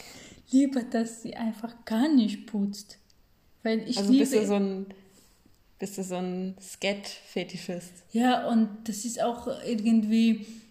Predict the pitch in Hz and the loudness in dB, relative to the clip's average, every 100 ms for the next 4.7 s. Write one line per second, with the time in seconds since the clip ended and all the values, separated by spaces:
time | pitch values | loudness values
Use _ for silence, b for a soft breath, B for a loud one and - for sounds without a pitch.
0 | B - - 233 214 214 214 214 214 208 | B -16 -4 0 2 2 2 4 4 2
1 | 208 214 _ _ _ _ - 233 - _ | -4 -14 _ _ _ _ -16 -16 -16 _
2 | _ _ - 214 220 190 202 240 247 240 | _ _ -6 0 0 0 2 6 6 6
3 | - 254 254 - 226 208 208 269 - 277 | 4 0 0 -2 -2 0 0 -2 -4 -6
4 | 214 202 - 214 214 254 320 | -4 -6 -2 0 4 2 2